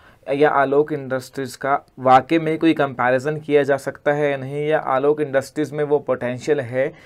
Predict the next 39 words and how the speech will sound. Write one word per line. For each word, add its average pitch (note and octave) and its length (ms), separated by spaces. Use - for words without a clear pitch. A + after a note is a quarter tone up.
कि F3 80
वो E3+ 120
रुचि D3+ 300
सोया C#3+ 300
की D3 140
तरह C#3+ 240
इस C#3+ 160
तरह C3 200
का C#3+ 120
अपवर्ड C3+ 380
मूव C3+ 260
दे B2 240
सके। A2+ 320
Hello E3+ 240
friends, E3+ 320
I C#3+ 80
welcome D3+ 340
you E3 160
all E3 140
to E3 80
my D3 60
YouTube D3+ 240
channel D3+ 280
Is A#2 100
My C3+ 180
Investment। - 540
दोस्तों, D3+ 380
आलोक D3+ 280
इंडस्ट्रीज D#3+ 400
का F3+ 100
शेयर C#3 440
आजकल C3 340
बहुत B2 260
ज़्यादा C#3+ 200
चर्चा C3+ 300
में C#3 140
बना A2+ 200
हुआ G#2+ 300
है। A2+ 120